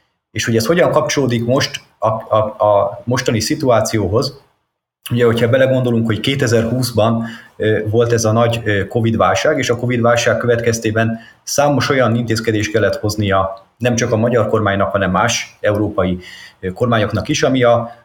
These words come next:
különböző szabadságjogoknak a korlátozásával járt. Mondjuk nagyon egyszerű, kétezerhúsz második felében ugye a tüntetés az, az egy tiltott dolog volt, nem engedték a tüntetéseket, ö,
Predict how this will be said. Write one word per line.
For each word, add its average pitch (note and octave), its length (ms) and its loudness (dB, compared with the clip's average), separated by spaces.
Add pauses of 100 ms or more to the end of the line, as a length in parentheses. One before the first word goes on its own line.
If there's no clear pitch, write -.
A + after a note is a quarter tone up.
különböző A#2+ 380 0
szabadságjogoknak A2 1080 0
a - 100 -6
korlátozásával G2+ 840 2
járt. D#2 200 0
Mondjuk G#2+ 300 -4 (120)
nagyon A2 200 0
egyszerű, A#2 440 0 (220)
kétezerhúsz A2+ 1080 0
második A#2+ 400 0
felében A#2 420 0
ugye F#2+ 200 0
a F#2 100 0
tüntetés A#2+ 760 -2 (360)
az, - 440 -6
az F#2+ 140 -2
egy F#2+ 120 -2
tiltott A2+ 320 0
dolog F2+ 260 -2
volt, D3 460 -2
nem A#2 160 0
engedték F#2+ 600 -2 (260)
a G2+ 100 -10
tüntetéseket, F2+ 840 -4 (220)
ö, E2 200 -6